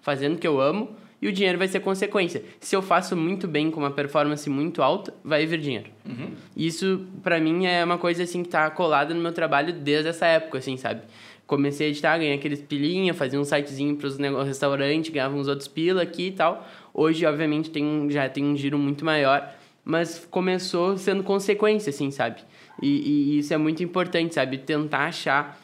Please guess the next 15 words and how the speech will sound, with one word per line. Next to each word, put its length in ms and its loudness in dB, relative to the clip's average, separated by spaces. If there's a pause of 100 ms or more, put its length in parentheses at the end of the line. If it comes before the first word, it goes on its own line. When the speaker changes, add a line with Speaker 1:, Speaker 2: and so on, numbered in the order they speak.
(100)
Speaker 1:
uma 180 2
habilidade 580 0
monetizável, 720 0
sabe? 320 -6 (280)
Achar 340 0
uma 160 2
coisa 320 0
tua, 320 0
quem 220 -2
hoje 220 0
não 160 0
faz 240 2
o 40 -4
que 160 -4
ama. 280 -2